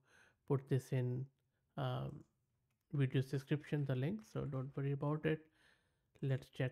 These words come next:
we are in that directory. We are. That is awesome. And now let's download our model after importing some of these libraries. And as you can see here, I'm just importing the torch and transformers, and then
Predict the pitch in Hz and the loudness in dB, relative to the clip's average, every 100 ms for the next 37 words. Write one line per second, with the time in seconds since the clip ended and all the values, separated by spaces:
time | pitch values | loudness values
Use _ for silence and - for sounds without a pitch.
0 | - 139 127 123 127 131 123 131 139 139 | -2 -2 0 0 0 -2 -2 -2 -2 -2
1 | 160 139 123 131 165 - 131 135 135 135 | -2 0 0 -2 -4 -6 -6 -4 -4 -4
2 | - 180 190 - _ _ - - - 180 | -4 -4 -4 -8 _ _ -20 -20 -4 0
3 | 180 170 139 135 - 147 127 127 127 127 | 4 4 4 2 0 2 4 2 2 0
4 | 131 127 123 127 165 156 - 127 123 127 | 0 0 2 0 2 0 0 0 0 0
5 | 127 131 135 135 127 - 135 139 135 143 | -2 -2 -2 0 0 0 -2 0 0 2
6 | 170 214 214 - _ _ _ _ _ _ | 0 0 -4 -18 _ _ _ _ _ _
7 | _ _ _ _ _ _ _ _ _ _ | _ _ _ _ _ _ _ _ _ _
8 | - 196 165 156 160 151 139 156 135 131 | 2 8 8 8 4 4 6 4 4 6
9 | 131 127 135 131 143 131 131 135 127 127 | 6 4 2 2 2 2 2 2 2 0
10 | - 139 143 - 143 139 135 135 135 127 | 4 6 6 2 0 2 0 2 2 4
11 | 131 131 131 127 135 127 | 4 2 2 -2 0 -2